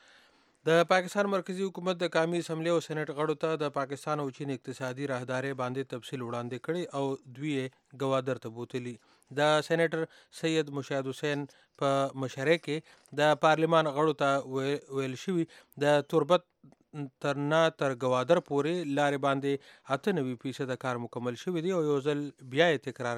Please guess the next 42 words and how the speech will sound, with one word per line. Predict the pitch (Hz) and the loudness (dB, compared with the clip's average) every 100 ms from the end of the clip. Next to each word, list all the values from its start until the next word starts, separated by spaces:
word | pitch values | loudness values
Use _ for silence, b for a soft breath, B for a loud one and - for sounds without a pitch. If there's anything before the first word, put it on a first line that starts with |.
| 110 | -4
کړی | 180 160 - - _ 147 | -4 -4 -6 -20 _ 0
د | 156 170 | 4 2
منصوبې | 151 165 165 147 | 0 -2 0 0
غربي | 139 143 143 | -2 0 0
لاره | 139 143 | 0 0
د | 143 | -4
حکومت | 139 131 131 - 123 | -6 -8 -8 -8 -8
ترجیح | 117 120 123 | -8 -6 -4
ده. | 123 123 B B - | -4 -4 B B -2
خو | 151 151 | 2 4
د | 147 | 6
عوامي | 147 151 156 | 6 4 0
نېشنل | 139 143 135 135 | -2 -4 -4 0
ګوند | 139 131 | 0 -2
د | 131 | -4
قومي | 123 135 | -4 -6
اسمبلې | 131 123 131 131 | -8 -6 -4 -2
غړی | 143 135 | -2 0
باز | 123 120 | -2 -2
محمد | 120 120 - | -4 -4 -2
خان، | 147 147 - | 0 0 -2
څوک | - _ 175 175 - | -20 _ -2 -2 0
چې | 165 | 2
دغه | 156 143 139 | 4 4 2
سفر | - 139 170 139 | 0 -2 -2 -2
په | 127 | -2
مهال | 123 135 131 123 | 0 0 -2 -4
موجود | 120 160 151 | -4 -4 -2
وو، | 160 - b b b 135 | -4 -4 b b b 4
وایي | 170 175 | 6 6
په | 170 151 | 4 4
غربي | 165 180 | 4 6
لاره | 156 147 151 | 4 4 2
تر | 151 | 0
اوسه | 147 151 147 | 0 -4 -4
د | 143 | -4
خیبر | 135 131 | -6 -8
پښتونخوا | 123 - 127 - 156 | -12 -12 -10 -4 -2
او | 139 | 0
بلوچستان | 131 127 123 135 123 117 | -2 -4 -4 -4 -4 -6
تحفظات | 117 - 127 123 117 - 123 | -10 -10 -4 -4 -4 -6 -6
موجود | 120 160 | -4 -6